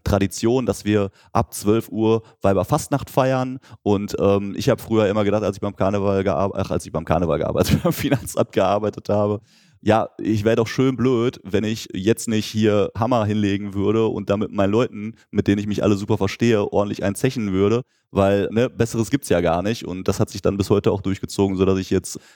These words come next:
äh, einen kleinen Besuch an Weiberfastnacht gemacht habe und dann alte Kollegen wieder getroffen habe. Das ist ja auch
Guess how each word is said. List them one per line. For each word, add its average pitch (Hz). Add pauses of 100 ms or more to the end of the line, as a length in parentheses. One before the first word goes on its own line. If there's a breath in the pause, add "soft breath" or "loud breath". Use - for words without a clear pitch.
äh, 92
einen 98
kleinen 113
Besuch 107
an 92
Weiberfastnacht 101 (400)
gemacht 98
habe 95
und 82
dann 87
alte 87
Kollegen 82
wieder 80
getroffen -
habe. 78
Das 82
ist -
ja -
auch -